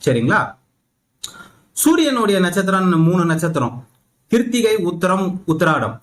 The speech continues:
ரைட்டுங்களா? இதுல வந்து பாத்தீங்கன்னா ஒன்றாம் பாதம் நாலாம் பாதம் மட்டும் பாத்தீங்கன்னா பு-, புஷ்கர நவாம்சத்துல இருக்கும். கிருத்திகை ஒண்ணாம் பாதம் நாலாம் பாதம், உத்திர நட்சத்திரம் ஒண்ணாம் பாதம் நாலாம் பாதம்,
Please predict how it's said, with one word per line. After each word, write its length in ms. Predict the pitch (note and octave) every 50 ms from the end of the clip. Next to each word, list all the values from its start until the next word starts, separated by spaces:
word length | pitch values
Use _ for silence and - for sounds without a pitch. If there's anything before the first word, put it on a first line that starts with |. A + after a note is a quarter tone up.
| _
ரைட்டுங்களா? 580 | - C3+ C3 B2 A#2 A2 B2+ C#3 A#2+ - - - _ _ _ _ _ -
இதுல 260 | D3+ G#3+ C4+ C#4+ C4+ A#3
வந்து 180 | G#3 G#3 A3+
பாத்தீங்கன்னா 420 | G3+ F#3+ D#3 D#3 D3 D#3 E3 D3+ B2 B2+ D#3 G3 A#2+ - - _ - - _ _ _ _ _ _ _ _ _ -
ஒன்றாம் 400 | C#3+ E3+ G#3+ - C4 C#4+ D4 C4+
பாதம் 400 | C4+ A#3 - G3 G#3 A#3+ C4 G#3+
நாலாம் 340 | E3+ E3 F#3 G3+ G#3+ G#3+ G3+
பாதம் 320 | F#3 E3+ D#3+ D#3 D3 C#3
மட்டும் 300 | C#3 C3+ C3 C3+ F3+ F3+
பாத்தீங்கன்னா 400 | D#3 C3 C3 C3 B2 C3 E3 F3 C#3+ A2 B2 D#3+ F3+ F#3 - _ _ _ _ _ -
பு-, 280 | E3+ F3 E3 D#3 D3 D3 -
புஷ்கர 300 | F3 E3+ - G3+ - F3+ E3+ D3+
நவாம்சத்துல 520 | C3 C3 C3 B2+ B2+ C3+ B2+ B2 B2+ B2
இருக்கும். 280 | A#2+ A2+ A2 - G#2 - - _ _ _ _ _ _ _ _ _ _ _ _ _ _ _ -
கிருத்திகை 440 | - F#3+ G3 F#3+ A#3 A3 G#3+ G3 F#3
ஒண்ணாம் 340 | D#3+ D#3 D#3+ F3+ F#3 F#3 F#3
பாதம் 340 | F3 D#3+ D#3 E3+ F3+ F3 D#3
நாலாம் 320 | C#3+ D3 D3+ D3+ D3 C#3+
பாதம், 420 | C3+ B2 B2 C3+ E3 G3 F#3 -
உத்திர 320 | - D#3+ E3 - G#3+ G#3+ G#3
நட்சத்திரம் 520 | G3 F3 E3 - D#3 D#3+ D#3 D3 D3 C#3
ஒண்ணாம் 280 | C3 C3 D3 D#3+ D#3+ D#3
பாதம் 340 | C#3+ C#3 C3+ C#3+ D3+ D3+ C3+
நாலாம் 320 | B2+ B2+ C3+ C3+ C3+ C3
பாதம், 520 | A#2+ A#2 A2+ A2 A#2+ B2 G#3 F#2 - -